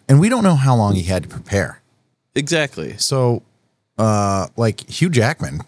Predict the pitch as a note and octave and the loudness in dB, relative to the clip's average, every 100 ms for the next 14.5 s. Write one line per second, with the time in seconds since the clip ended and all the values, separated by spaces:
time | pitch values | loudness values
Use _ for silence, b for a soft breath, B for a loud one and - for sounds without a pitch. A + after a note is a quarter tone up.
0 | - - - B2 C#3+ G#2+ F2 F#2+ E2 D#2 | -14 -8 0 2 2 0 0 -2 -4 -4
1 | G#2 A2+ A#2 G2 G#2 G#2 C#3 A2 C3 C#3+ | -2 0 0 0 0 0 0 -2 -6 -6
2 | - B2+ A#2 F2 G2 - A2 G2 - A#2+ | 0 2 2 0 -2 -2 -2 -2 0 0
3 | C#3+ - - _ _ - - F#3+ F3 F3+ | 0 -4 -12 _ _ -6 -4 -2 0 0
4 | F#3 A3 B2+ G2 G#2+ A3 F3+ A#2 A#2 - | -2 -2 -2 -2 0 0 0 0 0 -2
5 | - G#2+ E3+ C#3+ A#2 A2 G2 - G2+ G2 | -2 0 2 0 -2 -6 -6 -6 -6 -6
6 | C#2+ - A2+ A2 D#2+ C2 - - _ - | -6 0 0 0 -2 -4 -8 -12 _ -6
7 | G#2 - B2+ G#2 - F#2 C#3 D2 C2 E2 | -6 -2 -2 0 -2 0 0 -2 -6 -8
8 | F#2 F#2 F2+ - G2 F#2+ A2+ D#2+ - D#2+ | -4 -2 -2 -2 -2 -2 -2 -4 -6 -12
9 | _ _ - E2+ E2+ E2 D#2+ - - A2 | _ _ -12 -8 -6 -6 -6 -8 -4 -4
10 | G#2 G2+ F#2+ F#2 B2+ G2+ D#2+ - b b | -2 -2 0 0 2 0 -2 -12 b b
11 | b _ _ G#2+ G#2+ F#2 - G#2+ F#2+ - | b _ _ 0 0 -2 -4 -4 -2 -2
12 | G2+ G2 F#2 F2+ - - - G#2+ G2+ F2 | -4 -4 -6 -10 -14 -12 -6 -2 -2 -4
13 | E2+ E2 _ _ _ _ A2 E2+ F2+ - | -6 -10 _ _ _ _ -6 -6 -8 -8
14 | G2 F2+ - D#2 | -8 -6 -4 -6